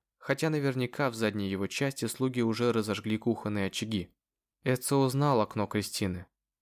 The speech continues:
Набрав камешков, он начал по одному бросать их в створки её ставен. Звук показался ему оглушительным.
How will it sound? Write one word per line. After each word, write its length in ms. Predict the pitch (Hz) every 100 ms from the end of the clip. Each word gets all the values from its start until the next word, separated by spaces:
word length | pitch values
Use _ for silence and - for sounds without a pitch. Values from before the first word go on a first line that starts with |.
| _
Набрав 440 | 127 135 135 117 -
камешков, 500 | 143 151 143 - 139
он 220 | 127 123
начал 300 | 117 117 127
по 140 | 120 113
одному 380 | 107 95 101 127
бросать 460 | 113 110 113 110
их 100 | 110
в 60 | -
створки 500 | - 98 104 110 107
её 260 | 104 107
ставен. 500 | 104 - 107 90 85 - _ _ -
Звук 360 | 104 117 151
показался 600 | - 139 123 117 113 -
ему 200 | 107 110
оглушительным. 720 | 110 127 135 143 107 90 87